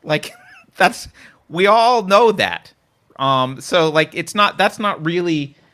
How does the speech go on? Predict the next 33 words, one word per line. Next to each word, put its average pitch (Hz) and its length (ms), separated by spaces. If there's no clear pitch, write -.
and, 165 440
and 165 220
the 170 240
term 196 300
race 170 240
is 135 240
not 139 160
actually 127 280
scientific. 117 600
I 107 60
mean, 107 240
Charles 123 260
Murray 117 140
will 104 120
use 101 160
the - 60
term 107 180
ancestral 101 440
population, 101 540
and, 98 200
and 104 100
there 104 100
are 95 60
some - 160
differences 95 420
there. 107 140
But, 220 180
like, 120 220
you 208 100
know, 165 120
I, 160 180
I, 165 260
I, 143 240